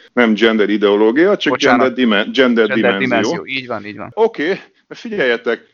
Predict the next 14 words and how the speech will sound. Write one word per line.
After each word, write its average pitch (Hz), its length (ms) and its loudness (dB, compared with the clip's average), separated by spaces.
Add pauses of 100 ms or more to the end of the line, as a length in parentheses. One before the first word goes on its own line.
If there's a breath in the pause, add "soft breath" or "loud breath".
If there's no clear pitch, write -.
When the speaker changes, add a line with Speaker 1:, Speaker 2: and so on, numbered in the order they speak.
(140)
Speaker 1:
a 135 140 -10
vitánk 180 640 -4
láthatólag 127 800 -6
mind 135 180 -6
a 107 80 -6
két 104 240 -12
téma 107 260 -8
esetében 120 580 -6
arról 113 300 -4
szól, 123 420 -2 (300 soft breath)
hogy - 180 -12
ki 190 140 -10
mennyiben 120 580 0
hisz 113 460 -6